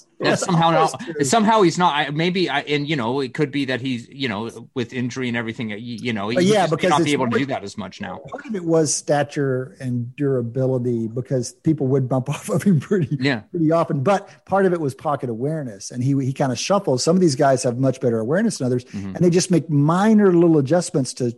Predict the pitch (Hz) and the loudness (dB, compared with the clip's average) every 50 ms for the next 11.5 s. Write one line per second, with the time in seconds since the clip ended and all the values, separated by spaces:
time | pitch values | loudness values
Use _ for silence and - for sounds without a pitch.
0 | _ - 143 135 123 - - - 180 180 170 175 - 123 120 - 135 127 120 117 | _ -4 -2 -2 -2 -2 -2 0 0 0 0 0 -4 -8 -6 -2 -2 -2 -2 0
1 | - 175 156 127 - - - - - _ _ - 156 143 - - - 180 226 240 | 0 0 0 0 -2 -8 -20 -20 -20 _ _ -2 -2 -2 -2 -2 -4 -4 -4 -4
2 | - - 175 160 151 143 160 - - 147 156 - - - 160 180 214 - - 185 | -2 -2 -2 0 2 0 0 -2 -4 -6 -6 -6 -4 -4 -4 -4 -4 -4 -4 -4
3 | 156 139 - 185 220 214 - 175 143 120 120 - - 139 135 - - - - - | -4 -4 -4 -4 -6 -6 -6 -10 -10 -10 -10 -10 -8 -8 -10 -10 -12 -8 0 4
4 | 175 185 185 165 - - 208 226 - 220 185 165 175 - - 165 160 - - 160 | 6 6 6 6 4 4 4 4 4 2 2 0 2 2 2 2 2 2 2 0
5 | 156 - 156 143 135 139 139 139 135 123 - - 135 131 131 - - 123 117 123 | 0 2 0 0 2 2 2 2 0 -2 -4 -2 -2 -2 -2 -4 -6 -8 -8 -10
6 | 120 113 - 123 110 120 151 175 180 190 185 180 202 196 - - - - 202 208 | -14 -14 -10 -8 -8 -4 -2 0 0 0 0 -2 -4 -6 -6 -8 -6 -2 -2 0
7 | 208 226 233 233 220 - - _ _ _ _ _ _ _ _ - 147 143 156 190 | 0 0 -2 -4 -6 -10 -16 _ _ _ _ _ _ _ _ 2 4 6 6 6
8 | 226 226 247 226 165 135 - 147 185 196 196 135 135 131 143 165 196 202 220 208 | 8 8 8 6 6 6 4 4 4 4 2 2 2 2 4 6 6 6 6 6
9 | 196 165 156 151 139 - - - - 151 160 202 220 202 156 - 156 147 139 139 | 6 6 4 4 4 0 -4 -4 0 2 4 6 4 4 2 4 4 6 6 4
10 | 135 - _ _ _ _ _ - - - - 151 147 - - - _ - - 170 | 4 0 _ _ _ _ _ -18 -6 0 2 2 2 0 -4 -10 _ -6 -2 0
11 | 170 165 165 160 156 156 160 147 147 147 | 2 2 2 2 2 2 4 4 4 2